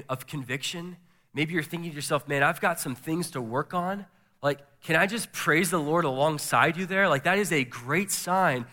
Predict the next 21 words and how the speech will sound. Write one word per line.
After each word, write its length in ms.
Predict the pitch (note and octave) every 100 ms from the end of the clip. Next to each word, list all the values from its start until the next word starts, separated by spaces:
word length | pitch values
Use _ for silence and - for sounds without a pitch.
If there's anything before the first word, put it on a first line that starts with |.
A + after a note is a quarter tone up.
| -
that 220 | D3+ D3+
God 320 | C#3 D#3 F3 E3
is 240 | D3 C3
moving 560 | C#3 D3+ G#3+ E3+ E3+ D3
in 240 | C#3 C#3
you, 260 | C3 B2 A#2+ - _
bringing 460 | - C#3 F#3+ G#3+ G3+
conviction 640 | - E3 D3 G3 - D#3+
in 180 | B2+ D3+
your 120 | D3
life. 580 | D3 E3+ G3+ - - - _ _ _
That 200 | E3+ E3+
struggle 920 | - - - D#3 E3 G#3 G3 D#3+ G#2+ _ _ _
against 520 | D3+ C#3+ D3+ C#3+ -
sin 240 | - C#3 C3
is 120 | D3
a 140 | D#3
great 500 | C#3 - A#2+ D#3 G3
sign 540 | - - F3+ F3+ E3 C#3+
of 100 | D3
victory. 720 | B2+ A#2 D#3+ - - D3+ B2